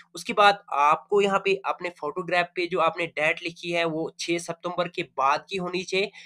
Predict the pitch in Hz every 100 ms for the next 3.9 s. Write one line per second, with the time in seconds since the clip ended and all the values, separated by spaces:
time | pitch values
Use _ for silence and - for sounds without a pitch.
0 | _ 151 185 185 170 170 160 175 180 170
1 | 165 170 175 175 175 214 - - - 170
2 | 190 170 170 160 151 160 165 156 147 151
3 | 151 147 208 247 - - _ -